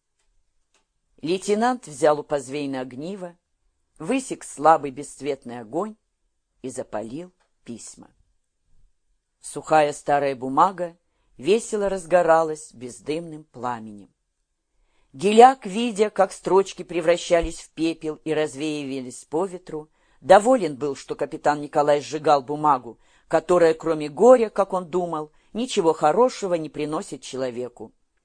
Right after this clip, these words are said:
И в то же время какая-то закореневшая тоска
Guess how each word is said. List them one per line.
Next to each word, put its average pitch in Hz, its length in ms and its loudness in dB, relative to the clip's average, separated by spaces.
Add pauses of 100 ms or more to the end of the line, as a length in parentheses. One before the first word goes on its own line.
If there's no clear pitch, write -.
И - 80 -12
в - 80 -20
то 175 120 0
же 165 140 -6
время 180 460 -6 (360)
какая-то 214 480 6
закореневшая 196 760 -4
тоска 180 640 -4